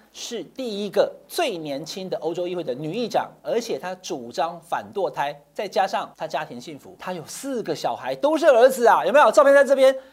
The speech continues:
一家和乐。所以 Metsola 她就是非常爱小孩的欧洲议会议长，这下你明白了吧？洪师傅供你中路啊，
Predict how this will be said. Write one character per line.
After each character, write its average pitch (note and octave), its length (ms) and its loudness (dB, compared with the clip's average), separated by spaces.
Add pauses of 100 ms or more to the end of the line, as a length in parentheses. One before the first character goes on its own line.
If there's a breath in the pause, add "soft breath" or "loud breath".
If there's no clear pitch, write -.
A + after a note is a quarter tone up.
一 D#4+ 200 -2
家 B3+ 240 0
和 E3+ 200 -8
乐。 A#3 220 0 (140 loud breath)
所 E4 120 0
以 E4+ 60 4
Metsola C#4+ 560 4
她 C4+ 100 0
就 C#4 120 -4
是 C#4 100 -14
非 E4 380 -6
常 G#3 280 -4
爱 C4+ 160 4
小 F3 200 0
孩 C#3 240 -6
的 D3 260 -4
欧 G3+ 140 -2
洲 G3+ 160 -4
议 G3+ 100 -10
会 A#3 120 -6
议 F3+ 80 -10
长， A#2+ 180 -6 (180)
这 A3+ 100 -8
下 G3 120 4
你 E3+ 100 -6
明 D3+ 400 -14
白 B2+ 120 -2
了 A#2 80 -10
吧？ A2 240 -10
洪 F#3 280 -8
师 A3 220 -12
傅 G#3 200 -10
供 F3+ 240 -10
你 A#2 120 -16
中 C3+ 240 -12
路 D3+ 160 -16
啊， - 100 -18